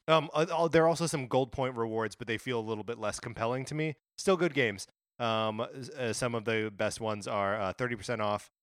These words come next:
on Fire Emblem Echoes Shadows of Valentia on three D S, which I really liked and is a, a, a totally awesome, uh, Fire Emblem game.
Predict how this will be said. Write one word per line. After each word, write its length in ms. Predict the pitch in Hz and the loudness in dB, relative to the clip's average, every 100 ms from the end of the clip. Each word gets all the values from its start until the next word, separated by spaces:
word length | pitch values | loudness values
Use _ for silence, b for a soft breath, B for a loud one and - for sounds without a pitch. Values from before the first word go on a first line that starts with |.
| _ - | _ -6
on 420 | 98 95 92 95 107 | -2 0 -2 -4 -8
Fire 500 | - 113 110 107 117 | 0 2 4 2 2
Emblem 520 | 110 107 107 104 127 | -2 0 0 0 -4
Echoes 340 | 110 127 110 | -4 -2 -2
Shadows 340 | - 110 104 98 | 0 0 0 -4
of 60 | |
Valentia 380 | 98 123 120 127 | -4 -4 -2 -2
on 140 | 113 | -2
three 180 | 98 110 | -4 -4
D 120 | 107 | 0
S, 280 | 131 147 - _ - | 0 0 -4 _ -12
which 180 | 113 104 | -6 -2
I 40 | |
really 260 | 98 101 98 | -2 0 -2
liked 260 | 98 110 | -2 -2
and 120 | 107 98 | -6 -6
is 100 | 92 | -4
a, 380 | 87 - 98 82 - | -4 -6 -10 -10 -6
a, 120 | 101 | -4
a 60 | 85 _ _ _ - | -4 _ _ _ -6
totally 320 | 110 95 104 | -4 -2 -2
awesome, 480 | 98 90 104 95 95 | -2 -2 -6 -10 -8
uh, 180 | 98 90 | -4 -4
Fire 240 | - 107 | 0 0
Emblem 220 | 110 110 107 | 0 -4 -2
game. 260 | 113 113 | -2 -4